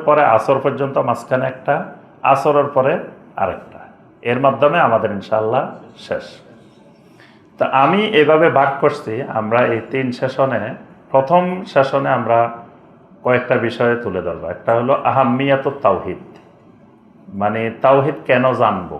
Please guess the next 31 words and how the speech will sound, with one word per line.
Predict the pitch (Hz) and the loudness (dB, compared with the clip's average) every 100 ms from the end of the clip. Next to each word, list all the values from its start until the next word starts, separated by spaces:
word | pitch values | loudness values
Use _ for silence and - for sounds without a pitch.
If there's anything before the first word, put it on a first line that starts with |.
| - | -6
কেন | 117 117 151 | -4 -2 -4
শিখবো, | 104 82 80 82 - | -6 -12 -14 -20 -2
তাওহীদের | 113 110 117 120 120 113 | 0 0 -4 -4 -6 -4
গুরুত্বটা | 113 127 123 104 98 | -4 -6 -6 -8 -8
কি। | 90 - 87 - - - _ _ _ - _ _ _ | -10 -12 -18 -20 -20 -20 _ _ _ -20 _ _ _
এ-, | - 113 113 | 0 0 2
এই | 131 139 | 2 2
জিনিসের | 139 151 180 156 | 2 2 0 2
গুরুত্ব | 160 175 - 156 | 0 0 0 2
না | 147 | 4
জানলে | 135 135 123 131 | 4 2 2 -2
তো | - | 0
আমার | 147 131 131 | 0 0 -2
কাছে | 131 127 131 127 123 - - - - | -4 -6 -6 -6 -8 -12 -20 -16 -6
এটার | 113 117 117 113 113 - - - | -2 2 0 0 -6 -8 -12 -8
শিখার | - 127 131 | -6 -2 2
আগ্রহ | 120 117 110 107 | 2 2 2 2
হবে | 107 92 80 | 0 -2 -8
না। | 69 - - - - - - - | -12 -18 -20 -20 -20 -20 -20 -8
কারণ | 107 120 123 123 | 0 4 4 2
হলো | 139 147 147 147 - - - - - | 2 2 0 -4 -18 -20 -20 -12 -2
এই | 135 | 0
জিনিসের | 139 147 147 160 | 0 -2 0 2
লাভ | 120 113 - - | 2 2 -4 -12
কি? | 82 98 | -10 -4
দেখবেন | 123 139 143 | -2 -2 -4
যে | 156 | -2
ইউনিভার্সিটির | 147 131 - 131 147 147 | 0 0 -2 -2 -4 -2
কোনো | 135 143 | -2 0
সাবজেক্টে | 139 143 143 147 151 | 0 0 -2 -2 -2
মানুষ | 143 135 147 | 0 0 -2